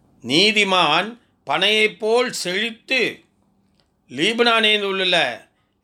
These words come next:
கேதுருவைப் போல் வளருவான். கர்த்தருடைய ஆலயத்திலே நாட்டப்பட்டவர்கள் எங்கள் தேவனுடைய பிரகாரங்களில் செழித்திருப்பார்கள். கர்த்தர் உத்தமர் என்றும் என்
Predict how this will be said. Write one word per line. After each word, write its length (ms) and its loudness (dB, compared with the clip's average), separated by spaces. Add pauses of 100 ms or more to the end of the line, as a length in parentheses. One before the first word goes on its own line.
(200)
கேதுருவைப் 840 0
போல் 380 -2
வளருவான். 640 -2 (1040)
கர்த்தருடைய 680 0
ஆலயத்திலே 1080 0 (360)
நாட்டப்பட்டவர்கள் 1120 -2 (580)
எங்கள் 520 -2
தேவனுடைய 1000 -2
பிரகாரங்களில் 920 0 (400)
செழித்திருப்பார்கள். 1000 -4 (920)
கர்த்தர் 680 0
உத்தமர் 480 0
என்றும் 560 -2 (840)
என் 440 -2